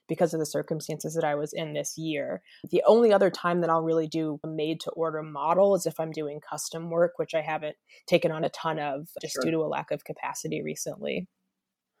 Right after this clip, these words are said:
Speaker 2: Obviously, I realize the covid experience is a stressor because it wasn't planned and you had that massive influx, but has there been any, has it gotten any kind of thoughts firing as far as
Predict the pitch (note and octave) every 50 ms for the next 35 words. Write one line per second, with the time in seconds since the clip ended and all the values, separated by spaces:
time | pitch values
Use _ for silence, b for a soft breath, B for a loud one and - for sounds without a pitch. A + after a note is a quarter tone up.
0 | _ E3+ F3 E3+ F3 D#3+ - - D#3+ D3+ D3 D3 C#3 C#3+ - D3+ D3 D3 C#3 C#3
1 | C#3 D3 - - - D#3 D3 D3 D3 C#3+ - - - C#3 C3 C3 C3+ C3+ - C3+
2 | C3 B2+ - D3 D3 - - - - D#3+ C#3 C#3+ - D3+ C3+ A#2+ B2 C3 - C#3+
3 | C3 B2+ - C3+ C#3 C3 B2+ A#2+ - - - - - C#3 C#3 C3+ C3+ C3+ C3 B2+
4 | B2+ B2+ B2+ B2+ A#2+ B2 - - - - C#3+ C#3+ C#3 B2+ B2 B2 - - B2 B2
5 | - - - D3 C#3 C3+ - G3 G3+ A3 G#3+ A3 - - _ E3 C#3 C3+ B2+ -
6 | b b b b b b b b _ E3+ D#3 C#3+ D3+ C#3 C#3 - D#3+ D3 C#3+ C#3+
7 | D3 C#3+ C#3 C#3 B2+ B2 - - D#3+ D#3 D#3 D3+ D3+ D3 C#3+ C#3+ C#3+ C#3 C#3 C#3
8 | - _ _ _ _ _ _ _ _ _ F3 E3 F3 D#3 - - - D#3+ - -
9 | E3 D#3+ D#3 D#3 D3 C#3 C#3+ D#3 D3+ D3 C#3+ C#3+ - - - - - - - -
10 | E3 D3+ - - - - - - - - - _ _ - - F#3 D#3+ D3+ D3+ D3+
11 | D3+ D3+ D3+ D3+ D#3 D3+ D3 C#3 - - - D3+ C#3+ C#3+ C#3+ C#3+ C#3+ C#3 C#3+ C#3
12 | C#3 -